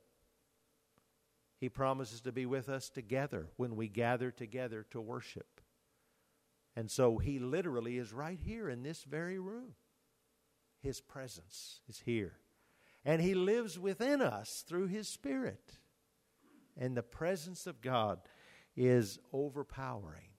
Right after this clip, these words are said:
It is wonderful. Jesus, notice in verse twenty-nine, blessed,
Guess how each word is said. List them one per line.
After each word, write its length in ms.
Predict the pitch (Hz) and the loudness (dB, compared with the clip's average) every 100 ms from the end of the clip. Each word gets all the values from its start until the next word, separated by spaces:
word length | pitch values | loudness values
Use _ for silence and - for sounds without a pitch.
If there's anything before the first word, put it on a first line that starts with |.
| _ _ - | _ _ 4
It 140 | 127 | 6
is 160 | 120 101 | 6 2
wonderful. 680 | 120 147 123 101 - - - _ _ _ _ _ _ _ 120 | 4 6 6 2 -2 -18 -20 _ _ _ _ _ _ _ 4
Jesus, 600 | 127 202 190 156 147 147 | 8 8 8 8 6 8
notice 420 | 160 165 165 - | 10 10 8 6
in 100 | 143 | 6
verse 280 | 156 160 - | 8 8 12
twenty-nine, 760 | 165 160 147 139 170 151 127 | 12 12 6 6 6 6 4
blessed, 540 | 113 135 165 170 - | 2 4 4 4 0